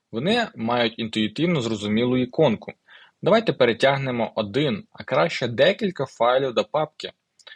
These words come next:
Вона створиться автоматично з вмістом цих файлів. Я виберу одразу всі футажі одного кольору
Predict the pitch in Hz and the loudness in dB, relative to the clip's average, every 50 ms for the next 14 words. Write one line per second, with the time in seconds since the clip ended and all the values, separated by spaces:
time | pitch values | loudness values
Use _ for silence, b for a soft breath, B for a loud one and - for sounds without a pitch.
0 | B B B - 135 180 196 - - - 147 143 135 - - 120 104 - - 110 | B B B -4 -2 -2 -2 -2 -2 0 2 2 2 2 0 -2 -2 0 -2 -2
1 | 107 101 - - 113 135 139 - - 156 - - - - 107 101 113 113 85 95 | -2 -2 -2 -2 -4 -4 -4 -6 -6 -6 -6 -6 -6 -8 -4 0 0 0 0 0
2 | 104 101 104 110 131 147 - - 165 147 - 120 117 - _ - 165 156 123 95 | -4 0 2 2 2 2 2 2 0 2 2 -2 -4 0 _ 2 4 4 2 2
3 | 82 - _ _ _ _ B B B B B B B B _ 202 220 196 196 175 | -2 -6 _ _ _ _ B B B B B B B B _ 2 6 6 6 6
4 | 170 160 156 131 123 120 127 139 139 123 120 107 - - - 120 107 - 104 - | 6 6 6 4 4 4 4 4 4 4 2 -2 -2 -2 -2 -4 -2 -4 -8 -6
5 | - 101 95 104 131 156 180 180 143 92 107 107 - 110 101 104 98 - - - | -6 -6 -2 2 4 4 4 4 2 0 -2 0 -2 -4 -2 -4 -8 -6 0 2
6 | 151 175 180 180 170 175 170 180 | 4 4 4 4 2 0 -2 -8